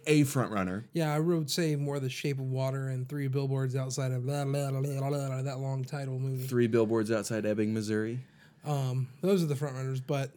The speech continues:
Speaker 1: Right. It's, it's
Speaker 2: I hope this is the front runner.
Speaker 1: I would probably say Call Me By Your Name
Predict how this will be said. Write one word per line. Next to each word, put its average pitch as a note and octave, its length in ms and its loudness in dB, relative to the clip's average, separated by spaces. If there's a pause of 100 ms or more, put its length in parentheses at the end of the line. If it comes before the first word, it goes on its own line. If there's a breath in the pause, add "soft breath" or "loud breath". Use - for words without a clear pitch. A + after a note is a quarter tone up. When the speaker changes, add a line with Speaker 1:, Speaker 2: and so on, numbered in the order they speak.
Speaker 1:
Right. G2 240 2 (100)
It's, C3+ 180 6 (100)
it's C#3+ 180 6
Speaker 2:
I - 20 2
hope F#3 360 6
this D3 240 0
is C#3 80 -4
the C3+ 120 0
front B2+ 200 -2
runner. B2+ 340 -8 (720 soft breath)
Speaker 1:
I C3 40 2
would C3 80 4
probably A#2+ 160 8
say A2+ 160 4
Call C3 220 6
Me B2+ 80 10
By A#2 100 8
Your A2+ 100 8
Name G#2 400 6